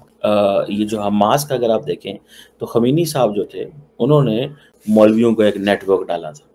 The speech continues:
और उसमें उन्होंने लेबनान में भी डाला। उस वक़्त फिर ये हिजबुल्लाह जो है, अ, बनी। कहा जा-, कहा जाता है कि जो इस्लामिक revolutionary guard कोर है, आईआरजीसी, उन्होंने basically इसको बनाया। अब देखें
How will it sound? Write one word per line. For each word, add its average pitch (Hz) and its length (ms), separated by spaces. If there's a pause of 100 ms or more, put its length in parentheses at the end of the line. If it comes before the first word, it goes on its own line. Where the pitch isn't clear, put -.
(180)
और 107 100
उसमें 110 460
उन्होंने 95 400
लेबनान 95 440
में 110 140
भी 110 80
डाला। 95 500
उस 165 200
वक़्त 151 300
फिर 135 100
ये 120 400
हिजबुल्लाह 98 480
जो 92 160
है, 107 100
अ, - 840
बनी। 95 360 (200)
कहा 110 240
जा-, 110 240
कहा 123 180
जाता 117 260
है 131 60
कि 131 100
जो 120 160
इस्लामिक 113 460
revolutionary 110 540
guard 107 400
कोर 92 320
है, 92 120
आईआरजीसी, 107 760 (440)
उन्होंने 185 340
basically 123 360
इसको 117 260
बनाया। 98 680 (160)
अब 135 140
देखें 135 360